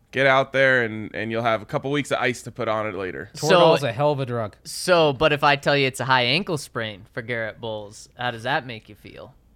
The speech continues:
Speaker 1: I, the same, um, because, you know, while high an-, ankle sprain is a crappy injury to have, it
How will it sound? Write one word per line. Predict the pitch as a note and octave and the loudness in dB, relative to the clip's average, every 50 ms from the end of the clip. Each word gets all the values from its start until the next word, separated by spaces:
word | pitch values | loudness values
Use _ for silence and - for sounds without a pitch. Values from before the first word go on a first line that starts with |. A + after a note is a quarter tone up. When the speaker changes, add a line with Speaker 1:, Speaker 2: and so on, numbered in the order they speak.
| _ _ _ - D3+ - _ _ _ - - | _ _ _ -10 -10 -10 _ _ _ -4 0
Speaker 1:
I, | C#3+ E3 E3+ D#3 - - | 2 2 2 0 -4 -10
the | C3+ D3 D3+ | -8 -8 -6
same, | - E3 D#3+ D#3+ D#3+ A#2+ - - - G#2+ A2 - - | 0 2 2 2 2 0 -6 -10 -16 -20 -20 -16 -10
um, | - A2+ A#2+ A#2 A2+ A2+ A2 G#2+ G#2+ A2+ | -6 -4 -2 -2 -2 -2 -4 -4 -6 -6
because, | A#2+ B2 C3 C3+ C3 A#2+ - _ - | -6 -2 -2 -2 -2 -2 -8 _ -8
you | B2 C3+ C3 | -6 -2 -2
know, | B2+ B2 | 0 0
while | A#2 B2 B2+ C3 C3 | 0 2 2 2 4
high | C3+ C3+ C3 C#3+ | 4 4 6 6
an-, | C#3 C#3 C#3 - - | 4 2 0 -4 -4
ankle | B2 C3 C3 B2+ B2+ B2 | -4 -4 -2 -2 -4 -8
sprain | - - B2+ B2 A#2+ A#2+ A#2+ - | -6 -2 0 0 0 0 -2 -2
is | - A2+ A#2 A2+ A2+ A2 G#2+ G2+ - - - - - _ _ _ _ _ _ _ _ _ - | -2 -2 0 0 0 -2 -4 -6 -8 -10 -12 -12 -14 _ _ _ _ _ _ _ _ _ -14
a | G#2 | -14
crappy | - - - C3 A#2+ B2+ B2 - G2 G2+ | -12 -2 0 2 2 2 0 -2 -6 -4
injury | A2+ B2 A2+ G2+ G#2 G#2 F#2 | -4 -4 -6 -6 -6 -6 -6
to | D#2 G#2 | -6 0
have, | A#2+ A#2+ B2+ A2+ F#2+ F2 F2 F#2 - - _ _ _ _ _ _ _ - | 0 2 2 2 2 0 -2 -6 -10 -20 _ _ _ _ _ _ _ -6
it | - C3 - | -4 -4 -2